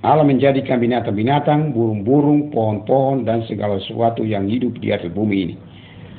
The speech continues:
Lantas ia menjadikan seorang manusia yang sama rupa dengan Allah, atau dengan kata lain, atas peta dan teladannya. Orang itu bernama Adam. Lantas Allah juga menjadikan seorang perempuan bagi Adam. Nama perempuan itu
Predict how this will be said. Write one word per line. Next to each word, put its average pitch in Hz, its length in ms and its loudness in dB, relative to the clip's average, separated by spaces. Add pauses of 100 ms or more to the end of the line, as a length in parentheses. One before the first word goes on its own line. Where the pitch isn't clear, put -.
(200)
Lantas 160 480 4
ia 143 160 2
menjadikan 131 560 2
seorang 117 400 -2
manusia 131 240 0
yang 110 240 0 (160)
sama 135 240 2
rupa 120 160 0
dengan 107 240 -2
Allah, 135 320 0 (320)
atau 110 400 0
dengan 101 320 0
kata 98 160 0
lain, 151 400 4
atas 107 240 -8
peta 104 320 -2
dan 98 160 -2
teladannya. 98 480 -2 (480)
Orang 107 240 0
itu 156 240 2
bernama 127 400 2
Adam. 101 400 -2 (540)
Lantas 127 400 -2
Allah 120 240 0
juga 120 240 0
menjadikan 110 640 0
seorang 104 240 -4
perempuan 95 560 -2
bagi 92 240 -4
Adam. 92 320 -4 (560)
Nama 123 240 2
perempuan 113 400 2
itu 107 160 -2